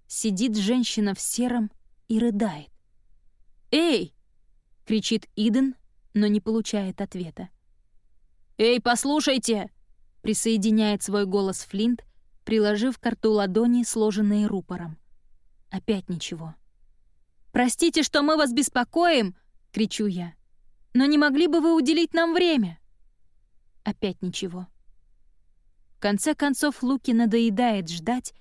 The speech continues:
и он запрыгивает на платформу.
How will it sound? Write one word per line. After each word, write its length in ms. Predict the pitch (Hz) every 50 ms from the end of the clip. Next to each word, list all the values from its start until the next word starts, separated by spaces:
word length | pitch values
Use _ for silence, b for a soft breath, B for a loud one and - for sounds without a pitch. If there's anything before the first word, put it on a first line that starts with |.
| - _ _ _ _ _ -
и 40 | -
он 220 | 226 254 269 262 220
запрыгивает 640 | 247 226 - - 262 226 208 240 220 226 233 226 -
на 100 | 226 214
платформу. 720 | - - 214 214 - - - 208 196 190 165 160 156 151